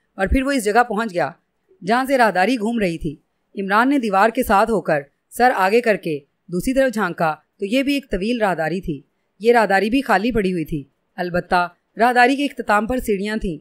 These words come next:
जो ऊपर जाकर मुड़ रही थीं। "आओ,"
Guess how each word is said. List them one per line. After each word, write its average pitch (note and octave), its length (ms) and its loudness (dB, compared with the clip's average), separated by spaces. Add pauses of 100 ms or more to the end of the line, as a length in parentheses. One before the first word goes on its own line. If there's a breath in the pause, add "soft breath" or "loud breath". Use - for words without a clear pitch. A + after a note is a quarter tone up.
(380)
जो G#3+ 120 6
ऊपर B3 220 2
जाकर A3 340 4
मुड़ A#3 180 0
रही F#3 240 0
थीं। C#3+ 180 -8 (300)
"आओ," E3 300 0